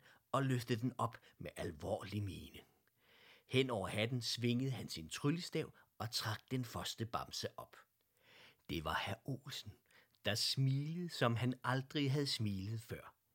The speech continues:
Det skulle nemlig ikke hedde sig, at han ikke kunne smile, hvis det var nødvendigt. Og nu rullede publikum rundt på sædepladserne af bare grin. Og en efter en kom alle bamserne op af den høje hat,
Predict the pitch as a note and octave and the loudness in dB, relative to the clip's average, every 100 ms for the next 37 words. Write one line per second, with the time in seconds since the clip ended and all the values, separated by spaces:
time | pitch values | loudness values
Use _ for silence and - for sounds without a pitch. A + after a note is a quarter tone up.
0 | _ - - _ - F#2+ - G#2+ F#2+ F2 | _ -20 -20 _ -8 -4 -2 0 0 -2
1 | D#2+ F#2+ B2+ G#2 G#2 A2+ - - - G2 | -4 -6 -2 -2 -2 -2 -4 -6 -6 -6
2 | G2+ - A#2 A#2 A2+ A2 D3 A#2 A2 - | -6 -4 -4 0 0 0 0 -2 -2 0
3 | C#3+ D3 G#2+ F2+ - - - _ _ _ | 2 2 0 -4 -10 -20 -20 _ _ _
4 | _ - - - - D#2+ D#2 A2+ G#2 A#2 | _ -20 -20 -20 -14 -10 -4 -2 2 4
5 | B2+ C3 A#2 C#3+ D#3 - C3+ A2+ G2+ B2+ | 6 4 0 -2 -4 2 4 4 2 0
6 | - _ - C3 - C3 C3+ C3+ G2+ A#2+ | 0 _ 0 0 4 4 4 2 2 2
7 | A2 G#2+ G2 F2+ F#2+ - F2+ - - _ | 0 0 0 0 0 -4 -8 -8 -20 _
8 | _ - - - - G#2+ - E3 D#3 B2 | _ -20 -20 -18 0 2 4 2 2 2
9 | B2 - A#2 - D#3+ G#3+ - G#2 G2+ A#2 | 0 2 2 2 -2 -4 -2 -2 2 4
10 | A2+ G2+ A2+ A#2+ - F#2+ - - F#2 - | 2 4 4 4 2 0 2 2 2 -4
11 | - G#2+ G#2+ G#2 D3+ | 0 2 2 4 2